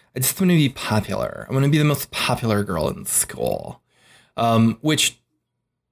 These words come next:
I, I like that this was the first wish that she makes that has, like, a, an almost immediate adverse consequence because she loses all of her friends, right? Like, she,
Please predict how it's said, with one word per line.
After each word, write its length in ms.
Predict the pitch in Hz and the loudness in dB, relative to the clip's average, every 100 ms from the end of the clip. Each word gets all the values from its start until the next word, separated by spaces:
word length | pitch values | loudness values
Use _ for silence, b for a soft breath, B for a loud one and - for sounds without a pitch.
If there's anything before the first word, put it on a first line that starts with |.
| _ _ _ _ _ _ _ _ _ _ | _ _ _ _ _ _ _ _ _ _
I, 160 | - 135 | -2 2
I 160 | 131 131 | 4 4
like 400 | 127 135 151 143 | 4 4 4 2
that 160 | 139 113 | 0 2
this 200 | 135 127 | 2 4
was 100 | 120 | 4
the 80 | 113 | 2
first 400 | 123 110 104 - | 2 2 2 2
wish 360 | 107 117 113 | 4 4 4
that 120 | - | 0
she 140 | 110 - | 0 2
makes 240 | 120 110 | 2 4
that 80 | 113 | 2
has, 240 | 117 107 104 | 2 2 2
like, 160 | 104 | 2
a, 140 | 101 101 _ _ _ _ _ _ _ _ - | 0 -4 _ _ _ _ _ _ _ _ -2
an 140 | 117 | 0
almost 460 | 117 127 120 113 - | 2 4 4 2 2
immediate 680 | 117 113 117 113 117 113 - | 4 6 6 6 6 4 2
adverse 600 | 107 107 107 120 117 - | 2 2 2 2 2 0
consequence 760 | 135 131 - - 170 170 - _ _ - | 0 2 0 2 2 2 -2 _ _ -6
because 400 | 120 123 101 98 | 0 2 2 2
she 240 | - - | 0 2
loses 400 | 110 117 107 113 | 4 6 4 4
all 160 | 110 104 | 4 4
of 80 | 101 | 2
her 100 | 101 | 0
friends, 600 | 98 104 110 131 - - _ | 2 2 2 0 -4 -10 _
right? 200 | 117 110 | -2 2
Like, 240 | 101 98 - | 2 0 -6
she, 380 | - - 104 | -2 0 0